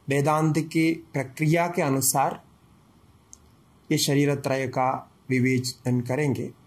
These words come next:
शरीरत्रय के संबंध में ईशावास्य भाष्य में भाष्यकार का उल्लेख है। ईशावास्य उपनिषद का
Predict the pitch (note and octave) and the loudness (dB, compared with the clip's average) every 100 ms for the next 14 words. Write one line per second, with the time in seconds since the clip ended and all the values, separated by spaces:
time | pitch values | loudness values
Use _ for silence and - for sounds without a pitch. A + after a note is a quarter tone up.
0 | - _ _ _ _ _ - - - _ | -20 _ _ _ _ _ -20 -20 -20 _
1 | _ _ - _ _ _ _ _ - _ | _ _ -20 _ _ _ _ _ -20 _
2 | - - _ - - - G3+ A3+ A#3 A3+ | -20 -20 _ -20 -10 -2 0 0 0 0
3 | G3+ G3+ G3 G#3 G3 E3+ E3 E3 D#3 C#3 | 0 0 0 0 2 2 2 4 2 0
4 | C#3 - - _ - _ _ _ _ _ | -2 -8 -20 _ -20 _ _ _ _ _
5 | _ _ _ _ _ _ - - - E3 | _ _ _ _ _ _ -20 -16 -4 0
6 | C#3+ F3+ F3 F3 F3 - F#3 D#3+ A#2 C3 | 2 2 2 2 2 2 0 0 0 0
7 | C3 - D#3+ C3+ B2 - _ - _ _ | 0 0 0 0 -4 -12 _ -20 _ _
8 | _ _ - _ A2+ C3+ C3 D3+ C#3 C3 | _ _ -20 _ -6 -4 -2 -2 0 -2
9 | B2 C#3 F3 - _ _ _ B2 A#2+ B2 | -2 -2 -4 -8 _ _ _ 0 2 2
10 | C3 - F#2 - _ _ _ _ _ _ | 0 -4 -8 -12 _ _ _ _ _ _
11 | _ _ - - _ _ _ _ _ _ | _ _ -20 -20 _ _ _ _ _ _
12 | E3+ E3+ F3+ F3 F3 - E3+ D3+ D#3+ - | -2 2 2 2 2 2 0 0 0 0
13 | D#3 - E3 E3 F#3 - | -2 -2 0 0 0 -4